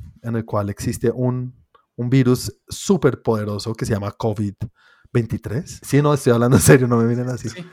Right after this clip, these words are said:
Speaker 1: Es, es una película, ah, ¿cómo sería si el virus del covid fuera un poco más poderoso? Y que los, los que son inmunes serían como dioses, serían como,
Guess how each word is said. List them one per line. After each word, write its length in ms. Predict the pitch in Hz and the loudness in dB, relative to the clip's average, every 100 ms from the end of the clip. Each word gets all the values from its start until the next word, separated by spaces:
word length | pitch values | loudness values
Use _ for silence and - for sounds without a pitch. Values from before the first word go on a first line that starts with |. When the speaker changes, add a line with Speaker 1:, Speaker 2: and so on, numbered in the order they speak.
| - | -12
Speaker 1:
Es, 480 | 123 - - - | -10 -8 -10 -10
es 300 | 113 113 - | -8 -8 -8
una 220 | 120 127 131 | -8 -6 -4
película, 640 | 131 117 120 123 127 117 | -4 -4 -4 -4 -6 -8
ah, 240 | 175 185 - - _ | -2 0 -2 -8 _
¿cómo 260 | - 127 135 | 2 2 2
sería 380 | 156 139 123 117 | 2 4 4 2
si 140 | - | -2
el 100 | 131 | -4
virus 500 | 127 131 135 135 - | -4 -2 -2 -2 -4
del 160 | 135 123 | -4 -2
covid 260 | 107 110 | -2 -4
fuera 220 | - 110 | -2 -4
un 120 | 110 110 | -4 -4
poco 280 | 117 - | -6 -4
más 200 | 117 113 | -6 -6
poderoso? 580 | - 120 110 92 107 185 | -4 -2 -2 -6 -10 -10
Y 120 | - 127 | -8 -6
que 160 | 131 | -2
los, 380 | 120 117 - - _ - - | 0 0 -2 -10 _ -10 -8
los 120 | 135 | -2
que 100 | 135 | 0
son 200 | 127 123 | 0 0
inmunes 560 | 127 139 151 165 226 | 0 0 0 -2 -4
serían 240 | - 120 107 | -2 -2 -2
como 200 | 135 147 | -4 -2
dioses, 580 | 113 147 - - - _ | -2 -4 -6 -18 -20 _
serían 220 | - 113 107 | -6 -4 -4
como, 540 | 123 127 131 98 - | -4 -2 -2 -4 -12